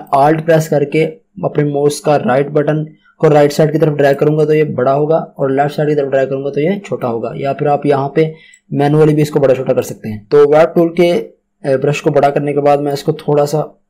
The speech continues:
हेयर्स को पकड़ के ऊपर की तरफ खींचूंगा, तो आप देख रहे हैं कि कितने ज़बरदस्त किस्म का ये spikes show कर रहा है। मतलब थोड़े से ऊपर की तरफ या साइड की तरफ या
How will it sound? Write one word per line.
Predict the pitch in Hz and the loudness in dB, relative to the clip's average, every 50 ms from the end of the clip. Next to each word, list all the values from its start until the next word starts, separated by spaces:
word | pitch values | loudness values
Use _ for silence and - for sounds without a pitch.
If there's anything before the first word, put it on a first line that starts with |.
| _ _ _ _ _ _ _ _ _ _ _ _ _ _ - | _ _ _ _ _ _ _ _ _ _ _ _ _ _ -8
हेयर्स | 127 135 147 147 143 | -2 0 0 0 0
को | - 240 | 0 -2
पकड़ | - 156 139 147 147 | 0 0 0 0 0
के | 147 | 0
ऊपर | 156 147 143 147 156 151 | 0 0 0 0 0 -2
की | 156 | 0
तरफ | 156 160 151 143 - | 0 -2 -2 -2 -2
खींचूंगा, | 139 131 131 - 160 151 160 160 156 - _ _ _ _ _ _ - | -4 -4 -4 -4 -4 -4 -4 -6 -8 -10 _ _ _ _ _ _ -4
तो | - 143 | 0 0
आप | 143 143 | 0 2
देख | 143 147 147 147 151 | 2 2 2 2 2
रहे | 156 156 | 0 0
हैं | 160 151 | -2 -2
कि | 147 | -4
कितने | - - 156 156 - 151 160 156 143 | -6 -8 -6 -2 -2 0 0 0 0
ज़बरदस्त | 131 123 - - 135 139 139 139 151 147 147 156 151 151 - - | -2 -4 -6 -2 0 0 2 2 2 2 2 2 0 0 -4 -6
किस्म | - 143 - - 143 139 | -6 -6 -4 -6 -8 -8
का | 139 - 143 | -4 -2 -2
ये | 139 135 131 139 139 135 135 131 - | -2 -2 0 -2 -2 -2 -4 -6 -12
spikes | - - - - 123 131 139 143 139 - - - - 147 | -16 -16 -8 -4 -2 -2 -2 -2 -4 -8 -12 -10 -12 -12
show | - - - 139 143 139 | -10 -6 -4 -2 -2 0
कर | 139 135 127 | -2 -2 0
रहा | 127 135 156 | -2 -4 -4
है। | 160 - _ _ _ _ _ _ _ _ _ _ _ _ - | -6 -12 _ _ _ _ _ _ _ _ _ _ _ _ -4
मतलब | 131 143 147 156 156 147 151 - | -2 0 2 2 2 0 -2 -8
थोड़े | - 143 147 156 160 156 151 | -4 0 2 4 4 4 2
से | 156 156 151 | 0 0 -2
ऊपर | - - 151 143 143 - 151 143 | -2 -2 -4 -4 -2 -2 -2 -2
की | - 143 | -2 -4
तरफ | 143 - 139 139 139 139 - | -4 -2 0 0 0 -2 -4
या | 143 143 139 131 | -10 -10 -10 -8
साइड | - - 143 135 139 139 139 | -6 -2 0 0 0 -2 -2
की | - 139 | -6 -4
तरफ | 143 143 139 139 139 - 147 | -2 -2 -2 -2 -4 -4 -8
या | 139 139 135 | -8 -6 -6